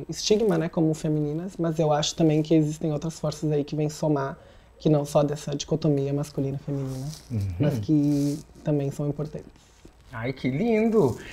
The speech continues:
Speaker 2: E, Bru, a gente tava conversando um pouquinho antes de iniciar o episódio, né? <clears throat> E eu fiquei espantado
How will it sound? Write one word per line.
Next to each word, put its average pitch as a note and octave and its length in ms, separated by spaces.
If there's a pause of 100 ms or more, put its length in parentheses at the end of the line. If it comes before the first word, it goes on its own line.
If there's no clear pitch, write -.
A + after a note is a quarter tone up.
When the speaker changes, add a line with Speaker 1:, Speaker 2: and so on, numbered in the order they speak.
(140)
Speaker 2:
E, F3+ 680
Bru, G#3 200
a A#3 40
gente G3+ 160
tava A3 180
conversando G3 560
um G3 80
pouquinho F3 380
antes D3+ 240
de E3+ 60
iniciar D3+ 400
o D3 200
episódio, C#3 680
né? A#2+ 180 (120)
<clears throat> E3 420 (520)
E D3+ 60
eu D#3+ 80
fiquei F3 300
espantado E3+ 920